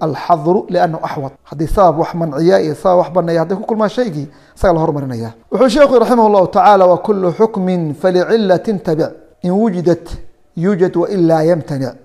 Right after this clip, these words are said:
"وكل حكم حكم kasta, فلعلة فهو xukumkii,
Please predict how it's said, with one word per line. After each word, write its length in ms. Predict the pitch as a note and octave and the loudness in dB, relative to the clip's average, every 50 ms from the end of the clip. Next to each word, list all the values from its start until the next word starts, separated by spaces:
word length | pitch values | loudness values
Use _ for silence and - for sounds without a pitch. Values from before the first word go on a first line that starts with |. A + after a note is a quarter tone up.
| _ _ _ _ _ _ _ _ _ _ _ - | _ _ _ _ _ _ _ _ _ _ _ -6
"وكل 260 | F3+ - - D4 C4 A3+ | -2 0 0 2 2 2
حكم 340 | - A#3+ B3 A#3+ A3 G3+ F3 | 0 -2 -6 -4 -6 -6 -6
حكم 300 | - - D#3 - F#3 D#3 | -6 -8 -8 -6 -6 -6
kasta, 360 | C#3+ D3+ B2+ - - C#3 A2+ - - - _ _ _ _ _ | -6 -8 -10 -8 -6 -6 -6 -6 -8 -14 _ _ _ _ _
فلعلة 840 | - - F#3 F#3 F#3+ D#3+ G3+ B3+ A#3+ G#3+ G3 F#3 G3 - G3 F#3+ F3 D#3+ | -4 0 2 2 4 2 2 2 2 2 0 0 0 -2 -2 -2 -2 -2
فهو 300 | - F3+ G#3+ B3 G#3+ F#3 | -2 0 0 2 0 0
xukumkii, 680 | - - B3 - G#3+ F3+ D#3 - - E3 D3+ C3 C3 | 0 -2 -2 0 0 -2 -2 -4 -6 -6 -6 -6 -8